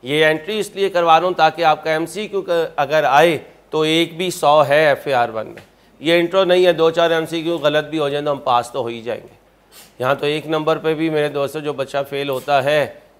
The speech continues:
आप उसका दर्द समझ सकते हो। और फ़ोर्टी नाइन पे वो ये नहीं कहते, "चल एक ले ले यार, तू pass हो जा।" शफकत महमूद साहब नहीं है I Cap में, ठीक है।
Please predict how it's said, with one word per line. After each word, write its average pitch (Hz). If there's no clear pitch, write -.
आप 123
उसका 131
दर्द 123
समझ 117
सकते -
हो। 101
और 120
फ़ोर्टी 139
नाइन 156
पे 156
वो 151
ये 156
नहीं 180
कहते, 156
"चल 151
एक 143
ले 135
ले 131
यार, 123
तू 127
pass 120
हो 120
जा।" 113
शफकत 143
महमूद 139
साहब 151
नहीं 160
है 113
I 131
Cap 120
में, 104
ठीक 135
है। 196